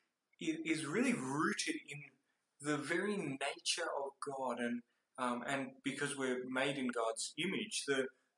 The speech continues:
it, it relates to the very nature of what it means to be human.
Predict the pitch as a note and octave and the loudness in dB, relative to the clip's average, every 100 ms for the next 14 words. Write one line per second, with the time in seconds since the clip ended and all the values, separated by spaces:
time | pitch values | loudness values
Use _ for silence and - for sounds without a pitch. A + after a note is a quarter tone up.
0 | - D3+ D#3 D#3 C#3+ C3+ C3 C#3 F#3 - | -4 -2 0 0 4 4 6 4 2 2
1 | - C#3+ C#3 B2+ D#3 E3+ D#3+ B2 B2 C#3 | 2 2 -2 -2 -2 -2 0 0 0 0
2 | - - - A#2 A#2+ A#2+ B2+ C#3+ - - | -4 -4 -2 0 -2 -2 -4 -6 -8 -6
3 | B2 B2 - - - A3 - - | -2 -2 -4 -10 -14 -16 -18 -20